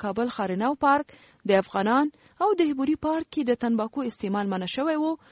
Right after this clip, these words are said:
خو اوس خارنو او د هیبوري پارکونه د تنباکو د استعمال ترڅنګ د معتادینو په استوګنځایونو اوښتي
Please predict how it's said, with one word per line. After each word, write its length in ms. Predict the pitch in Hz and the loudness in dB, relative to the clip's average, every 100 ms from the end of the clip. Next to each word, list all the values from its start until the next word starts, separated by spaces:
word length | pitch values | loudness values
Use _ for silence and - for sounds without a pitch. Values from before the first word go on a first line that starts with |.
| _ _ | _ _
خو 160 | - 403 | 2 4
اوس 120 | 392 - | 4 0
خارنو 340 | 294 247 269 294 254 | 0 2 0 0 0
او 80 | 240 | -2
د 80 | 208 208 | -2 -4
هیبوري 260 | 180 208 233 | -4 -6 -6
پارکونه 400 | 185 - 262 269 | -8 -4 0 0
د 180 | 220 196 190 | 0 -4 -6
تنباکو 420 | 185 175 - 220 | -4 -6 -6 -4
د 100 | 185 | -4
استعمال 340 | - 180 190 202 | -4 -4 -4 -4
ترڅنګ 380 | 165 - 262 320 339 - - 196 | -8 -4 -2 0 -2 -10 -10 0
د 20 | 196 185 | 0 0
معتادینو 420 | 185 185 202 220 208 | -6 -4 -2 -4 -4
په 20 | 220 226 | -4 -4
استوګنځایونو 680 | 240 254 254 262 285 202 175 | -4 -4 -2 0 0 0 -2
اوښتي 300 | 175 - 202 | -6 -6 -6